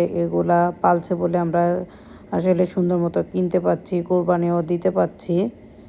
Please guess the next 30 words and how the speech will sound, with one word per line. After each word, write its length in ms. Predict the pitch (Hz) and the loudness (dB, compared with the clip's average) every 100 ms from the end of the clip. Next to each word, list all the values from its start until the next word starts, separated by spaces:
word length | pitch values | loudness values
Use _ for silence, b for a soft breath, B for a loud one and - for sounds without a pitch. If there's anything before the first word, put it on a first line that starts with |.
| B - | B 0
তা 80 | 175 180 | 2 4
না 60 | 185 | 4
হলে 160 | 180 180 170 | 4 2 2
আসলে 240 | 170 170 175 175 | 0 0 2 2
অনেক 180 | 175 170 170 | 0 -2 -6
বেশি 180 | 170 - | -8 -2
কষ্ট 220 | 180 170 - | -2 -2 0
হয়ে 120 | 185 170 | 2 2
যেত 140 | 170 170 - | 0 -2 -2
কোরবানি 380 | 175 170 170 170 160 | 0 0 0 -2 -2
দিতে। 240 | 156 165 202 277 - - - - - - - - - - - - - - - - 190 | -2 -2 -2 -4 -12 -20 -20 -20 -20 -20 -20 -20 -20 -20 -20 -20 -20 -20 -16 0 4
অনেক 200 | 196 226 202 | 6 4 4
বেশি 220 | 214 - 214 185 | 0 2 -2 4
গরম, 360 | 185 175 180 214 247 226 - | 6 6 4 2 -2 -6 -4
তাই 140 | 170 156 | -4 0
গরমের 380 | 180 180 180 180 175 | 0 2 0 0 0
মধ্যে 240 | 180 165 180 170 | -2 0 -2 0
ধুলা 240 | 170 190 180 | 2 4 4
বালুর 300 | 180 175 170 170 | 4 2 0 0
মধ্যে 320 | 170 160 175 170 175 | -2 -2 0 0 -2
যে 80 | 170 | -6
কিভাবে 360 | 175 175 180 175 175 | -6 -2 0 0 -2
লোকগুলা 420 | 175 160 180 175 175 | -4 -6 -4 -2 -2
থাকে। 360 | 175 160 170 170 170 170 - - - - - - - - | -4 -4 -2 0 0 -4 -16 -20 -20 -20 -20 -20 -20 -6
এই 60 | 208 185 | -2 -2
যে 60 | 170 | 0
দূরে 180 | 185 190 175 | 0 0 0
দূরে 200 | 180 180 170 | 2 4 4
আছে 240 | 170 185 185 202 190 | 0 0 0 0 -4
কিছু 240 | 180 165 | -8 -8